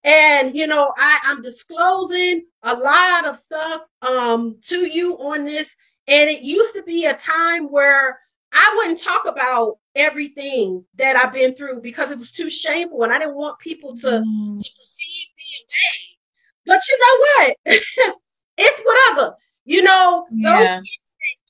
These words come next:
Speaker 1: get it, get it. And the ones they don't, it's not for you.
Speaker 2: They
Speaker 1: It
Speaker 2: just
Speaker 1: is
Speaker 2: not, they, it's not for them. And you know what, Miss Diane? That's what I was gonna say. <sighs>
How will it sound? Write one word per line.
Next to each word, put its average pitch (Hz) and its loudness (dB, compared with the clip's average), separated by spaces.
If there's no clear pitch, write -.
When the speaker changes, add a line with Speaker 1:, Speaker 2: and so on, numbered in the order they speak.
Speaker 1:
get 311 0
it, - -
get - -10
it. - -14
And 269 2
the 254 4
ones 349 2
they 294 2
don't, 415 2
it's 370 -14
not 427 0
for 480 -6
you. - -2
Speaker 2:
They 247 4
Speaker 1:
It 247 0
Speaker 2:
just 262 6
Speaker 1:
is 277 2
Speaker 2:
not, 247 2
they, 262 -6
it's 277 -6
not 269 -2
for 247 -2
them. 214 -2
And 277 2
you 349 2
know 320 2
what, 311 -2
Miss 311 -8
Diane? 285 -2
That's 254 0
what 262 -4
I 220 0
was 208 -18
gonna 180 -10
say. 175 -2
<sighs> - -20